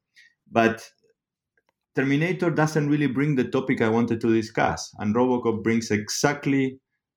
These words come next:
upfront the discussion that I wanted to have, which is about identity. So if you are a cyborg and you get all your, you start getting your parts replaced, I mean, parts of your body replaced, who are you?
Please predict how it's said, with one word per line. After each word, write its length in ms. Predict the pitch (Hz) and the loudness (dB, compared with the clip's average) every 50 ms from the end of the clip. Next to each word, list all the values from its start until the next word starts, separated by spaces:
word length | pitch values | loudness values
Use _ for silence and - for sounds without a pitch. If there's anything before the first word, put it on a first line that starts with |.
| _ _ _ - | _ _ _ 0
upfront 460 | - 131 139 - - - 127 123 120 110 | 0 0 0 -2 -4 -2 0 0 2 2
the 80 | 107 | 2
discussion 480 | 104 107 107 107 - 120 117 - 117 110 | 2 0 0 0 -2 -2 0 0 0 2
that 120 | 107 104 | 2 2
I 40 | 101 | 2
wanted 300 | 101 107 107 104 107 107 | 2 0 0 0 -2 -2
to 100 | 113 110 | -4 -2
have, 260 | 107 160 156 135 104 | 0 0 0 0 0
which 200 | 98 98 98 - | -2 -4 -2 0
is 260 | 110 110 107 107 - - - | 2 2 2 0 -2 -4 -2
about 300 | 107 107 110 107 107 110 | 0 2 2 2 0 -2
identity. 680 | 107 117 131 143 139 - - 90 82 - - - - _ _ _ _ _ _ | 0 0 0 0 0 -2 -2 -4 -6 -6 -14 -16 -16 _ _ _ _ _ _
So 560 | - - 104 104 101 101 101 101 101 101 - - _ _ _ | -8 -4 -2 0 2 2 2 0 -2 -4 -8 -16 _ _ _
if 180 | - 104 104 - | -6 -6 -4 -2
you 80 | 123 120 | 0 2
are 60 | 117 | 2
a 40 | 110 | 0
cyborg 680 | 110 - 135 143 156 151 131 104 98 90 87 87 85 - | 0 0 0 0 2 0 0 -2 -2 -2 0 -2 -2 -4
and 160 | - 98 101 | -4 0 0
you 80 | 104 104 | 2 2
get 220 | 107 110 107 107 | 2 2 0 0
all 120 | 120 117 117 | 0 0 2
your, 200 | 113 110 107 107 - _ _ - - | 2 0 0 -2 -6 _ _ -14 -6
you 200 | - 107 98 101 | -2 0 0 0
start 280 | 101 - - 127 120 117 | 0 0 -2 -2 0 0
getting 220 | 123 123 120 117 | 0 0 0 0
your 200 | 107 107 104 104 | 0 0 0 -2
parts 460 | - - 120 117 117 117 - - - - _ _ _ _ _ _ - | -2 -2 0 0 0 0 -4 -8 -14 -16 _ _ _ _ _ _ 0
replaced, 640 | 104 107 104 104 131 139 143 139 117 98 92 - - | 0 0 0 0 0 0 0 2 0 -2 -2 -4 -2
I 20 | |
mean, 160 | 98 101 92 - | -2 -2 0 2
parts 200 | 113 113 107 113 | 2 0 0 0
of 120 | 110 104 | -2 -2
your 100 | 113 107 | -2 0
body 220 | 104 117 113 110 104 | 0 0 0 0 0
replaced, 640 | 101 104 104 104 - 143 143 127 104 92 92 - _ _ | 0 0 -2 0 -2 0 0 0 0 -2 -2 -6 _ _
who 120 | - 104 107 | -4 0 0
are 180 | 113 127 131 | 2 2 2
you? 280 | 120 98 82 82 80 | 0 0 -2 -4 -8